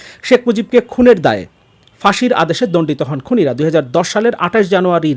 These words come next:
রাতে মেজর অবসরপ্রাপ্ত বজলুল হুদা সহ মোট পাঁচজনের মৃত্যুদণ্ড কার্যকর করা হয়। হুদার লাশ পরদিন সকাল দশটায় আলমডাঙ্গার হাটবোয়ালিয়া গ্রামে তার নিজ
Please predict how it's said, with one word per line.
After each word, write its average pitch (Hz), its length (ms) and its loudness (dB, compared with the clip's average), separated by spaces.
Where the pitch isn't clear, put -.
রাতে 156 260 0
মেজর 208 300 6
অবসরপ্রাপ্ত 156 480 -2
বজলুল 156 340 2
হুদা 165 260 0
সহ 196 100 -4
মোট 156 100 -4
পাঁচজনের 190 500 0
মৃত্যুদণ্ড 139 440 -6
কার্যকর 160 420 -2
করা 107 180 -8
হয়। 107 140 -12
হুদার 208 300 6
লাশ 110 200 0
পরদিন 180 340 4
সকাল 170 200 0
দশটায় 226 380 0
আলমডাঙ্গার 214 580 4
হাটবোয়ালিয়া 202 720 4
গ্রামে 160 320 0
তার 156 120 2
নিজ 180 160 2